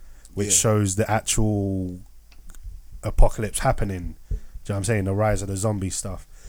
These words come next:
Speaker 1: I haven't watched any of that.
Speaker 2: No.
Speaker 1: But I've heard that there's gonna be, um,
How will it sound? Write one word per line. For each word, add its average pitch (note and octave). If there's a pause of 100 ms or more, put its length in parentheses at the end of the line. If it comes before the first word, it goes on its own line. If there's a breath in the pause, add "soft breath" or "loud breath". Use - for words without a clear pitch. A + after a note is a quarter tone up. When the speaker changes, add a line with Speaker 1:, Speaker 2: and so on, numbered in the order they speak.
(320 loud breath)
Speaker 1:
I B2
haven't C3
watched C3
any G#2
of G2
that. F#2 (240)
Speaker 2:
No. G2 (420)
Speaker 1:
But B2
I've B2
heard C3+ (640 soft breath)
that G#2
there's A2
gonna A#2
be, G#2
um, G2